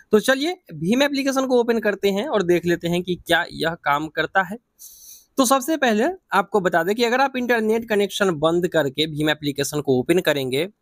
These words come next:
तो सबसे पहली बात कि इंटरनेट कनेक्शन नहीं है तो भीम एप्लीकेशन आपका ओपन नहीं होगा,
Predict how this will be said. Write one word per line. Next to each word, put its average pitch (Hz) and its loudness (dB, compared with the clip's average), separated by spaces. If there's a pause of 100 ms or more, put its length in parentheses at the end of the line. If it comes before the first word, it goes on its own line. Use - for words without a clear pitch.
(120)
तो 165 0
सबसे 185 0
पहली 180 0
बात 160 0
कि 156 -6
इंटरनेट 151 -2
कनेक्शन 147 -4
नहीं 143 0
है 170 0 (440)
तो 240 4
भीम 220 2
एप्लीकेशन 190 0
आपका 170 0 (100)
ओपन 156 -2
नहीं 123 -2
होगा, 110 -6